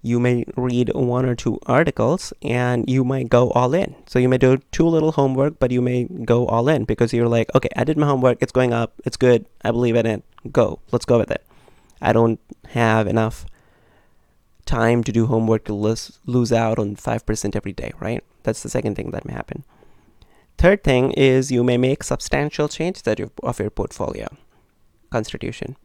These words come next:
So you may think, do a little homework, be more excited than you should be, and you may start a ten percent position, whereas if you did your homework enough, it may not deserve a more than two percent position, right?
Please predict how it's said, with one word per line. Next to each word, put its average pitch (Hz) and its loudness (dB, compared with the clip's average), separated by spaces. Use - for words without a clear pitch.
So - -2
you 117 2
may 117 2
think, 143 -2
do 127 2
a 131 2
little 147 2
homework, 131 0
be 117 -2
more 113 2
excited 131 0
than 139 -2
you 143 -2
should 127 -6
be, 117 -2
and 117 -2
you 117 -2
may 117 -2
start 113 -2
a 117 -2
ten 127 0
percent 120 -4
position, 113 0
whereas 113 2
if 131 -2
you 113 2
did 110 4
your 113 4
homework 110 0
enough, 107 -2
it - -6
may 110 0
not 110 0
deserve 107 0
a 117 -4
more 117 2
than 110 0
two 113 -2
percent 107 -2
position, - -2
right? 117 -4